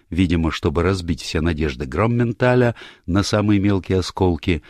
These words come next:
вытащили из морской пучины на сцену Левиафана, сшитый из мешковины костюм с зубастой пастью и длинными,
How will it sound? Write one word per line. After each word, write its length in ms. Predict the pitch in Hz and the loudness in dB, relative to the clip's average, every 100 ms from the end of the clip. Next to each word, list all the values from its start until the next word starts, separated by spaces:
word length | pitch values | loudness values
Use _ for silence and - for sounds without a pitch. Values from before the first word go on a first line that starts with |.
| - _ 78 | -20 _ -10
вытащили 880 | 73 113 151 131 - - 113 92 | -2 2 2 0 -2 -2 0 2
из 160 | 95 80 | 2 2
морской 500 | 82 90 - 120 107 | 0 -2 -2 2 2
пучины 640 | - 101 - 120 120 95 87 | 2 0 0 0 2 2 2
на 200 | 82 87 | 0 -2
сцену 540 | - - 110 95 82 | -10 -2 0 2 0
Левиафана, 1040 | 80 85 82 76 71 - 123 143 98 65 - _ _ _ _ | 0 2 2 0 -2 -4 0 0 0 -4 -10 _ _ _ _
сшитый 460 | - 160 143 98 | -4 0 0 0
из 80 | 78 | -2
мешковины 500 | 85 - 82 87 82 | -2 -2 0 0 0
костюм 560 | - 76 - - 110 - - _ | -2 -6 -4 0 0 -2 -12 _
с 60 | - | -10
зубастой 540 | 65 87 82 - 80 | -4 -2 -2 -2 -4
пастью 460 | - 95 92 - 76 | -2 -2 -2 -4 -6
и 20 | |
длинными, 720 | 65 85 113 104 98 80 76 | -4 -2 0 2 2 2 0